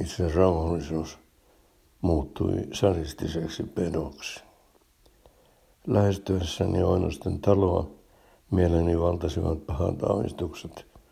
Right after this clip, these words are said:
En oikein ymmärrä, mistä ne tulivat. Tuntui vain, ettei tämä voinut päättyä muuta kuin huonosti. Aavistukseni osuivat oikeaan.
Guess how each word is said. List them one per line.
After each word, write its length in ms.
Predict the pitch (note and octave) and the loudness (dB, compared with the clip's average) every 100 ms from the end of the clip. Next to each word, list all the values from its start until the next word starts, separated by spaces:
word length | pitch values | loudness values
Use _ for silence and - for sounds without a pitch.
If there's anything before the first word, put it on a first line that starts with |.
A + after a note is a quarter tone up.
| _ _ _ _ _ - | _ _ _ _ _ 0
En 120 | A#2 A2 | 4 6
oikein 400 | G#2+ - G2+ G#2 | 4 2 4 4
ymmärrä, 340 | G#2 F2+ F2 | 4 2 2
mistä 400 | G2+ G2+ G2 F2+ | 2 0 -2 -2
ne 120 | F#2 | -2
tulivat. 760 | E2+ A#2+ A2 - - - - - _ _ _ _ _ _ _ - | 0 0 0 -2 -4 -10 -12 -20 _ _ _ _ _ _ _ -4
Tuntui 520 | A#2+ G#2+ F#2+ F#2+ F2+ | 0 0 0 0 0
vain, 540 | F2 F2+ F2+ E2+ D#2 - - | 2 2 2 0 -4 -10 -2
ettei 340 | G2 F#2 F#2 | -2 0 -2
tämä 340 | E2+ F2 F2 E2 | 0 0 0 0
voinut 360 | F2+ F2+ - | 0 -2 -2
päättyä 440 | - F2+ - - F2 | -2 -2 -2 -4 -2
muuta 260 | F#2 F#2+ | -2 -4
kuin 400 | E2+ - F#2+ F2 | -6 -4 -4 -4
huonosti. 640 | E2 E2+ E2 - - - - _ - _ _ _ _ _ _ _ _ _ _ _ _ _ - | -4 -4 -4 -8 -12 -14 -20 _ -20 _ _ _ _ _ _ _ _ _ _ _ _ _ -2
Aavistukseni 880 | A#2 F2 E2 E2+ - F2+ - G#2+ G2 | 2 2 0 -6 -8 -8 -2 2 4
osuivat 560 | F#2+ E2+ G2+ F2+ F#2 | 4 4 4 4 2
oikeaan. 540 | F2+ E2+ E2 - F2+ | 0 -2 -4 -4 -4